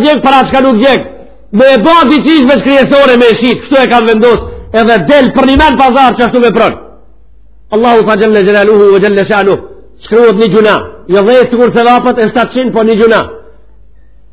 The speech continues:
Në rregull, një sevap e ke mendu me ba dhe e ke ba, tu kanë dhënë shtatëqind sevape. Një të keqe e ke mendu me ba dhe e ke ba, të ba, të jipet një gjuna.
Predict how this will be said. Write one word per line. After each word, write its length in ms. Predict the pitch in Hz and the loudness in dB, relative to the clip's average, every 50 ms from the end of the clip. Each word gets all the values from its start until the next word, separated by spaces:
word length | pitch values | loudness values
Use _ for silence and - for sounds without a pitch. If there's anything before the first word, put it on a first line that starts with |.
| - - - - - | -20 -20 -20 -16 -8
Në 160 | 247 269 302 | -4 -2 0
rregull, 340 | 330 339 311 226 220 180 135 - - - - - - - - - - | 2 2 2 2 2 0 -2 -4 -12 -18 -20 -20 -20 -20 -20 -16 -10
një 200 | 214 269 330 294 - | -6 -4 -2 -2 0
sevap 360 | 285 294 285 302 302 285 277 | 0 0 2 2 2 2 0
e 80 | 269 277 | 0 0
ke 100 | 269 277 | 0 0
mendu 360 | 269 277 269 262 240 311 311 | 0 0 0 0 0 -2 0
me 140 | 285 285 285 254 | 0 0 0 2
ba 140 | 285 302 294 277 269 | 2 2 2 2 2
dhe 120 | 277 269 262 | 2 2 2
e 60 | - | 2
ke 100 | - 262 220 | 0 0 0
ba, 160 | 269 302 294 277 | 0 2 2 2
tu 120 | - 277 254 | 0 0 0
kanë 200 | 262 269 262 254 | 0 2 2 2
dhënë 220 | 285 294 269 247 - | 2 2 0 0 0
shtatëqind 440 | 277 277 262 - 269 277 247 - | 0 0 0 -2 -4 -4 -2 0
sevape. 400 | 254 254 269 269 247 208 - 165 120 - - - - - - - | 0 2 2 2 2 2 0 -4 -6 -8 -12 -20 -20 -20 -12 -6
Një 180 | 214 269 285 | -4 -4 -4
të 60 | - - | -2 0
keqe 360 | 311 320 311 226 220 285 294 | 0 0 0 0 2 2 0
e 60 | 254 - | 2 2
ke 100 | 277 269 | 0 0
mendu 300 | 277 277 262 294 320 294 | 0 0 0 -2 0 0
me 140 | 294 285 247 | 0 0 0
ba 200 | 285 311 311 294 269 | 2 2 2 2 2
dhe 120 | 277 285 277 | 2 0 0
e 60 | - | 0
ke 80 | 285 277 220 | 0 0 0
ba, 180 | 277 294 277 | 2 0 0
të 100 | 226 202 | 0 0
ba, 140 | 262 285 277 254 240 - | 0 2 2 2 0 0
të 100 | 214 277 | -2 -4
jipet 260 | 285 208 262 240 240 | -2 -2 -2 -2 -2
një 80 | 277 247 | -2 -2
gjuna. 260 | 208 262 262 262 220 | 0 0 0 0 0